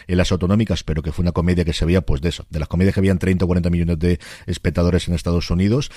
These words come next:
Hacía de la mujer precisamente de Christopher Lloyd, que todos lo conocemos evidentemente por Regreso al Futuro, pero salió un montón de cosas.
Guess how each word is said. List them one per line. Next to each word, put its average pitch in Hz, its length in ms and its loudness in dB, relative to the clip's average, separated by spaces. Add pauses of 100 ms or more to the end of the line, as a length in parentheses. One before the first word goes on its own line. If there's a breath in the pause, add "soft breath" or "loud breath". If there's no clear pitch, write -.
(200 loud breath)
Hacía 101 320 0
de 104 120 2
la 101 80 2
mujer 95 300 0
precisamente 101 480 -2
de 90 100 0
Christopher 85 440 -2
Lloyd, 90 240 0
que - 160 -4
todos 78 180 -2
lo 80 60 2
conocemos 80 440 2
evidentemente 82 880 0
por 80 140 0
Regreso 82 260 -4
al 82 80 -4
Futuro, 87 360 2 (300 loud breath)
pero 80 140 0
salió 82 180 0
un 82 60 0
montón 85 240 0
de 85 80 0
cosas. 131 400 0